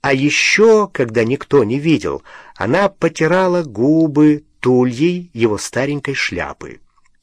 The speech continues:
Кажется, физиологи что-то такое говорили насчет губ и кончиков пальцев, якобы они как-то там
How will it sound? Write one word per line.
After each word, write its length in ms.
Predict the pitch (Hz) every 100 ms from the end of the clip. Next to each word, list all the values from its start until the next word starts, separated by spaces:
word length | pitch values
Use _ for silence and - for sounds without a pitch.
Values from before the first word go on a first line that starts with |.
| _ _ _ _ _ _ _ _ _
Кажется, 720 | - 196 165 - - 151 139 123 -
физиологи 880 | - - 135 120 147 190 170 131 127
что-то 320 | - 165 -
такое 360 | 135 156 151
говорили 500 | 123 135 139 143 135
насчет 420 | 113 113 - 120 90
губ 460 | 92 185 185 - - -
и 80 | 120
кончиков 680 | - 143 127 - 120 - -
пальцев, 520 | 175 190 180 - - - - -
якобы 600 | - 120 147 - 135 131
они 240 | 135 175 196
как-то 380 | - 160 - 147
там 240 | 143 139